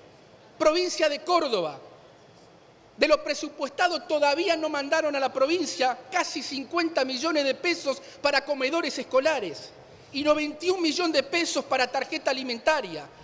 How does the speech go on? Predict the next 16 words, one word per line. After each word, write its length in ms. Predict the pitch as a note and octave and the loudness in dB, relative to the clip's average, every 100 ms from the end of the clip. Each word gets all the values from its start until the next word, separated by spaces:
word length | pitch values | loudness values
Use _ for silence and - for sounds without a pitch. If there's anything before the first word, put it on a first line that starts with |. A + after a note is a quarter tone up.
| - - | -20 -4
Podría 300 | C#4 D4 F4+ | 0 4 4
hablar 200 | D#4+ E4+ | 4 4
de 60 | E4 | 4
la 160 | D4+ - | 0 0
provincia 460 | D4+ E4+ D#4+ D4 | -4 -2 -2 -2
de, 140 | C#4+ C#4 | 0 0
de 200 | - C#4 | 0 -2
Entre 240 | C#4 C#4 | 2 0
Ríos, 340 | D4 F#4 C4+ | 0 0 2
noventa 380 | B3 C4 C4 C4+ | 4 2 2 0
y 80 | C#4+ | 0
un 100 | E4 | 0
millones 420 | D4 B3+ E4 D#4 | -2 0 0 0
para 260 | - B3+ B3 | 0 -2 0
comedores 400 | B3 B3 - C4 | -2 0 -2 0
escolares 640 | B3 C#4+ E4+ C4+ F#3 - | 2 2 2 0 -4 -8